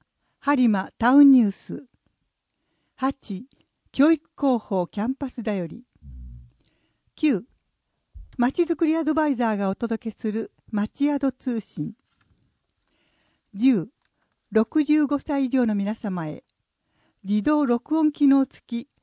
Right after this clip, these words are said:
電話機等購入補助申請受付中。十一、六月の各種相談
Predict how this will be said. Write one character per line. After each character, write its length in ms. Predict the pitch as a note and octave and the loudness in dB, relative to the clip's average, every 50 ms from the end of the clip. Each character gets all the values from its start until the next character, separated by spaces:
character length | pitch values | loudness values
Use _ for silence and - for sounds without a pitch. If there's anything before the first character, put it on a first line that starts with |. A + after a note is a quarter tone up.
| _ _ _ - | _ _ _ -4
電 280 | G#3 C4 D4 D4+ D4 | -2 2 4 4 4
話 140 | D4 D4+ C#4+ | 4 2 0
機 120 | - - - | -4 -10 -10
等 360 | _ - C4 A3+ F#3 D#3+ - - - | _ -4 -2 0 -2 -2 -4 -8 -6
購 240 | - A#3 C4 D4+ | -2 0 2 4
入 200 | D4 C#4+ C#4+ C#4+ | 6 6 6 6
補 180 | C4 - - A#3+ | 4 2 -2 -4
助 220 | G3 G3 F3 - - - | -2 -2 -4 -6 -8 -14
申 280 | - - - A3+ A#3+ C4 | -12 -6 -2 0 0 0
請 360 | - - - B3+ B3 B3 A#3+ - | -2 -4 -4 -2 -2 -2 -2 -6
受 180 | - - - A#3+ | -8 -8 -8 -8
付 280 | - - - - G#3+ G3 | -8 -10 -10 -10 -10 -10
中。 380 | _ - - G3 F3 E3+ F#3 A3+ _ _ _ _ _ _ _ _ _ _ _ _ _ _ _ _ _ _ _ _ _ _ _ _ _ _ _ _ _ _ _ _ _ _ _ - | _ -10 -10 -8 -8 -8 -10 -14 _ _ _ _ _ _ _ _ _ _ _ _ _ _ _ _ _ _ _ _ _ _ _ _ _ _ _ _ _ _ _ _ _ _ _ -8
十 280 | G3 G#3 C4 C#4 C4+ | -2 0 2 2 2
一、 460 | C#4 C#4 _ _ - - A#3+ - - _ _ _ _ _ _ _ _ _ _ _ _ _ _ _ - | 2 0 _ _ -10 -8 -8 -8 -8 _ _ _ _ _ _ _ _ _ _ _ _ _ _ _ 0
六 280 | B3 B3 B3 - D#4+ | 0 0 0 0 -2
月 280 | E4+ E4+ E4 - - C4 | -2 -4 -4 -2 -2 0
の 220 | A3+ G#3 G3 - - - | 0 0 -2 -4 -8 -10
各 260 | - D4 D#4+ - - | -8 -8 -8 -8 -8
種 140 | - - G3+ | -8 -8 -8
相 280 | - - B3 B3 B3 B3 | -6 -4 -2 -2 -2 -2
談 280 | A#3 A#3 A3+ A#3 - | -2 -2 -4 -4 -6